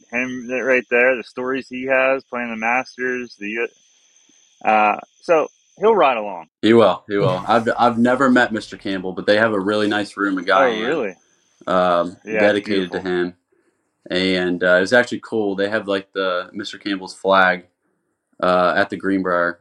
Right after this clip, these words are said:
Speaker 2: and they, uh, the trophy ceremony was right under that, the flag.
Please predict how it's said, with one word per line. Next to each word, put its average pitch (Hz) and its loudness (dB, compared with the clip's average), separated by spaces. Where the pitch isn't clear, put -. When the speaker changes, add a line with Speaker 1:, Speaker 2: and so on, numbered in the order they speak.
Speaker 2:
and 90 -6
they, 90 -2
uh, 90 -2
the 95 -8
trophy 104 -4
ceremony 92 -2
was 87 -8
right 90 2
under 87 -4
that, 85 0
the 85 -6
flag. 82 -2